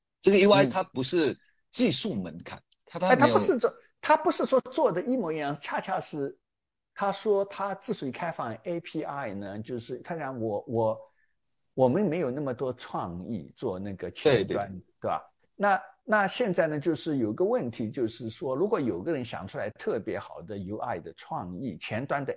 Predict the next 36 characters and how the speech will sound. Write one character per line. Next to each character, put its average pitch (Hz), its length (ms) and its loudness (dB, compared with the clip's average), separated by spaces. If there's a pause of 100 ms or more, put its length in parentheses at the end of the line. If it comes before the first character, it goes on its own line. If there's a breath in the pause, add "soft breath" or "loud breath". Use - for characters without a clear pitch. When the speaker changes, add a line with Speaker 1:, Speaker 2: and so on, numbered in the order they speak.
Speaker 2:
app， - 300 -2
我 127 120 2
们 233 100 0
讲 110 220 -2
U 113 140 0
I， 139 200 -6
其 117 160 -10
实 120 220 -10 (320)
不 165 100 0
只 - 180 -6
是 104 220 -8
说 113 320 -2
一 113 120 -4
个， 98 380 -2 (520 soft breath)
一， 147 120 -6 (160)
一 117 40 -4
个， 117 160 0
一 120 100 -2
个 123 80 4
界 120 240 2
面， 117 180 -2
而 92 120 -6
是 - 120 -10
说 113 400 -4
一 160 80 2
个 165 140 6
应 180 240 4
用 92 180 -2
嘛， 69 160 -6
Speaker 1:
对。 - 40 -18
Speaker 2:
在 101 100 -2
你 87 100 -6
上 - 180 -8
面。 - 100 -10
Speaker 1:
对， 127 200 8
对， 95 40 -2